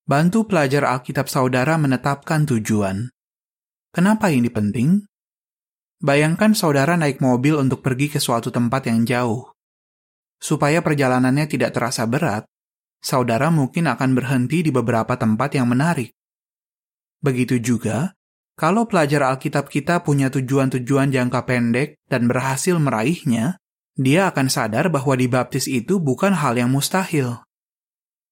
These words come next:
Gunakan kotak "Coba lakukan ini di buku hidup bahagia selamanya" untuk membantu pelajar Alkitab saudara membuat kemajuan. Di akhir setiap pelajaran,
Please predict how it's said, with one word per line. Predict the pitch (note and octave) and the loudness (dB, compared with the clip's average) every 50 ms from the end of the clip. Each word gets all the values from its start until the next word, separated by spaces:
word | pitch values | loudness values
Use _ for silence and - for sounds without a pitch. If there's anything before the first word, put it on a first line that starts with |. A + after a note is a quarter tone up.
| _ - | _ -2
Gunakan | D3 C3+ C3+ C#3+ D3+ D3+ D3+ G#3 G#3+ G#3+ G#3+ | 0 2 2 2 2 2 2 2 2 2 2
kotak | F3 C#3+ C3+ - D#3+ D#3+ D#3+ - _ - - | 2 0 0 0 -2 -2 -2 -4 _ -8 -2
"Coba | - D#3 E3 E3 F#3 F#3 | 0 0 2 2 2 2
lakukan | E3 C#3+ C3 - C#3+ C3+ - C#3 C3+ C3 | 2 0 0 -2 -4 -2 0 -2 -2 0
ini | C3+ C3+ B2+ A#2+ A#2 C3 E3+ E3+ | 0 2 2 2 2 2 2 2
di | D#3 C3 | 0 0
buku | B2 C3 A#2+ - C#3+ B2+ | 0 -2 -2 0 -2 0
hidup | B2+ C#3+ C3 D#3+ E3 D3 | 0 2 2 2 0 0
bahagia | C3 B2 C3 B2+ A#2+ A#2 C3 B2 A#2 A2+ | -2 -2 -2 -2 -2 0 0 0 0 -2
selamanya" | - C3 A#2+ A#2 A2+ A2+ A2 G#2 G#2+ G#2+ G#2 G#2+ C3+ G3+ A3 - _ _ _ _ _ _ _ _ _ - | -2 -2 -2 0 0 0 0 0 0 -2 0 0 0 -2 -2 -4 _ _ _ _ _ _ _ _ _ -2
untuk | D#3 D#3+ E3+ G#3+ G#3+ G3+ | 0 2 2 2 2 2
membantu | E3 D3 C#3 C3 B2+ C3 C3+ - G#3+ G#3 | 2 4 4 4 2 2 2 2 0 0
pelajar | - C3 C#3+ C3+ C3+ C3 B2 - | 2 0 0 2 0 0 0 0
Alkitab | B2+ - - C3+ B2+ C3 - - | -2 -2 -4 -4 -4 -4 -2 -2
saudara | - C3 B2+ B2 B2+ B2 C3 E3 F3+ | 0 0 0 2 0 0 2 2 2
membuat | E3+ D3 C3 C3 B2+ C3+ D3+ D3+ - - | 2 2 2 2 2 2 0 0 -2 0
kemajuan. | A#2+ A#2+ A#2 A2+ G#2+ A#2+ A#2 A#2 A2 G2+ G2+ G#2 A2+ C#3 - _ _ _ _ _ _ _ _ _ _ _ _ _ _ _ _ _ | 0 0 0 0 -2 -2 -2 -2 0 0 0 -2 -2 -4 -8 _ _ _ _ _ _ _ _ _ _ _ _ _ _ _ _ _
Di | - C#3+ C#3+ | -2 0 0
akhir | A#2 C3 C3+ - - F#3+ F#3+ G3 | 0 0 -2 0 0 0 0 2
setiap | - E3+ D3+ - D3 C3+ C3 - | 0 -2 0 0 0 0 0 0
pelajaran, | C#3 C3 B2+ B2 D#3 F#3+ G#3+ F3 A#2+ A2+ A#2+ C#3+ F3+ F#3+ | 0 0 0 0 0 0 2 0 0 0 0 0 0 -2